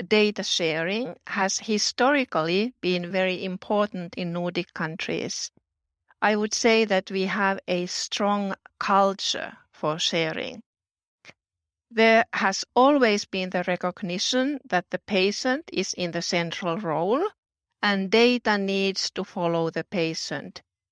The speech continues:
regardless of the organization it has been produced in. Another aspect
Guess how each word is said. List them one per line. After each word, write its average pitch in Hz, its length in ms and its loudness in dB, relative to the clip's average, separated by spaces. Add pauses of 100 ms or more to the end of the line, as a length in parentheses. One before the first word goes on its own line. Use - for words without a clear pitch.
(320)
regardless 240 840 2
of 190 320 -2
the 196 160 -6
organization 165 1120 -4
it - 180 -6
has 180 240 -2
been 165 240 -6
produced 165 840 -2
in. 180 220 2 (1800)
Another 269 680 4
aspect - 840 -4